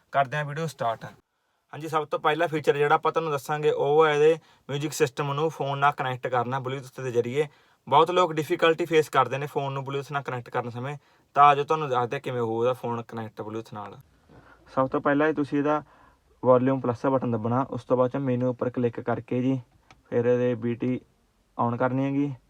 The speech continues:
ਤੇ ਉਸ ਤੋਂ ਬਾਅਦ 'ਚੋਂ ਤੁਸੀਂ ਐਡ ਡਿਵਾਈਸ ਦੇ ਉੱਪਰ ਕਲਿੱਕ ਕਰਨਾ, ਫਿਰ ਤੁਸੀਂ ਕਰਨਾ ਓਕੇ,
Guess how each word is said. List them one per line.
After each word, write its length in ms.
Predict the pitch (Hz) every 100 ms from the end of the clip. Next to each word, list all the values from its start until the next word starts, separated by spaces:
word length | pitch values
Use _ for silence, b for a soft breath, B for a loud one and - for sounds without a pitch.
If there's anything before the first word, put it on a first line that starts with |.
| b b b _
ਤੇ 240 | 120 120 -
ਉਸ 160 | 120 -
ਤੋਂ 180 | 131
ਬਾਅਦ 160 | 127 123
'ਚੋਂ 200 | - 147
ਤੁਸੀਂ 380 | 139 139 131 127
ਐਡ 140 | 123
ਡਿਵਾਈਸ 180 | 127 120
ਦੇ 60 | 117
ਉੱਪਰ 140 | 127
ਕਲਿੱਕ 220 | 117 113
ਕਰਨਾ, 220 | 123 131
ਫਿਰ 100 | 123
ਤੁਸੀਂ 220 | 123 120 120
ਕਰਨਾ 280 | 123 120 120
ਓਕੇ, 380 | 120 - 131